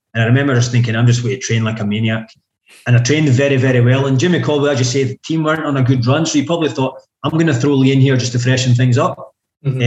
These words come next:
Speaker 1: Um, and that's what he done. So I remember I played the game, and I ju-, but I rem-, <laughs> I remember someone saying to us afterwards that I think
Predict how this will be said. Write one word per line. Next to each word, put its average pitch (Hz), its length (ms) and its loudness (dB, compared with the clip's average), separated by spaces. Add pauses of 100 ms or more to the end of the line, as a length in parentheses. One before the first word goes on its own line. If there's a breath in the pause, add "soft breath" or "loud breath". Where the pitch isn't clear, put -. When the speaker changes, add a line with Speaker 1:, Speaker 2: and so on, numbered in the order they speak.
(260)
Speaker 1:
Um, 120 120 4
and 127 100 0
that's 139 200 0
what 123 100 -2
he 120 40 2
done. 143 240 2
So 123 140 0
I 131 60 2
remember 156 300 -2
I 127 120 -4
played 180 180 0
the 117 80 0
game, 127 400 4 (680)
and 127 100 0
I 139 40 0
ju-, 135 200 -2
but 143 300 -2
I 143 100 -2
rem-, 143 100 0
<laughs> - 20 2
I - 280 0
remember 151 400 0
someone 131 360 0
saying 127 280 0
to 123 60 -2
us 117 80 0
afterwards 120 540 2
that 113 100 -2
I 117 80 -2
think 147 240 -4